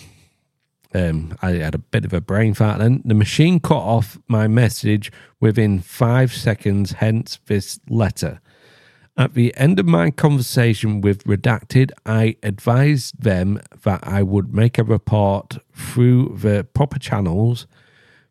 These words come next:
They were not, um, per-, um, per-, sorry, another brain fart. They were not perturbed by this and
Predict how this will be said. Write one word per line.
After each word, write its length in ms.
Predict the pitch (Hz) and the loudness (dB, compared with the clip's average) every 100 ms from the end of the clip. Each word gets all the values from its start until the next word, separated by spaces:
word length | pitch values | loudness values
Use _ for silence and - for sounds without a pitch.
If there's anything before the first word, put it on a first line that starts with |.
| _ | _
They 240 | 117 120 | 0 2
were 280 | 120 113 104 | 2 2 2
not, 580 | 101 110 147 - - - - 123 | 2 4 2 0 -10 -12 -10 -4
um, 380 | 113 107 101 | 0 0 -2
per-, 320 | - 135 135 - _ _ _ _ _ _ _ _ _ _ _ - | 0 2 2 -2 _ _ _ _ _ _ _ _ _ _ _ -4
um, 320 | 120 110 113 - _ - | 0 0 -2 -8 _ 0
per-, 120 | 127 - _ _ _ _ _ _ | 0 0 _ _ _ _ _ _
sorry, 340 | - 110 110 | 0 2 0
another 240 | 107 113 101 | 2 2 2
brain 300 | 101 110 104 | 0 0 2
fart. 300 | 120 117 - - _ _ _ _ _ _ _ _ _ _ - | 2 0 -4 -16 _ _ _ _ _ _ _ _ _ _ 0
They 180 | 143 139 | 2 4
were 140 | 127 | 4
not 260 | 131 170 - | 4 2 0
perturbed 640 | 131 - 156 127 110 - | 0 4 4 4 2 0
by 260 | 104 104 101 | 0 2 2
this 320 | 98 101 - - _ | 2 0 0 -8 _
and 240 | 110 107 | 2 2